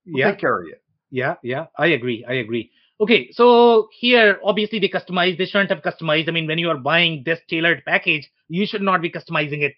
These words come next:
Speaker 2: all. Uh, why are you
Speaker 1: No.
Speaker 2: customizing Aptean? It doesn't make any sense. Uh, without immediate improvement in the level of service that we are provided, uh, we'll be cutting ties and, okay,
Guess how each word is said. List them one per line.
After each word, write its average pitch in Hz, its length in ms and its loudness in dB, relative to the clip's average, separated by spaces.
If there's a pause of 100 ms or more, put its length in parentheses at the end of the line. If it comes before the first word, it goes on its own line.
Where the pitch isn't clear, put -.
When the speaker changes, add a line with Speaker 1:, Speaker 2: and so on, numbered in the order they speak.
(140)
Speaker 2:
all. 160 480 0 (420)
Uh, 135 360 2
why 139 220 0
are 226 140 4
you 202 100 0
Speaker 1:
No. 170 80 -8
Speaker 2:
customizing 147 400 -4
Aptean? 143 640 -6 (100)
It 156 60 -8
doesn't 147 180 -6
make 139 140 -8
any 131 160 -8
sense. 107 380 -20 (480)
Uh, 147 800 4 (100)
without 185 360 2 (100)
immediate 175 320 -2
improvement 165 580 -2 (120)
in 165 120 -6
the 147 80 -4
level 151 300 0
of 156 140 -2
service 156 400 -2
that 147 240 0 (100)
we 151 300 -6
are 135 160 -6
provided, 165 500 -6 (420)
uh, 139 520 2
we'll 170 180 -2
be 156 100 -4
cutting 151 280 -8
ties 151 400 0
and, 143 280 -6
okay, 139 400 -4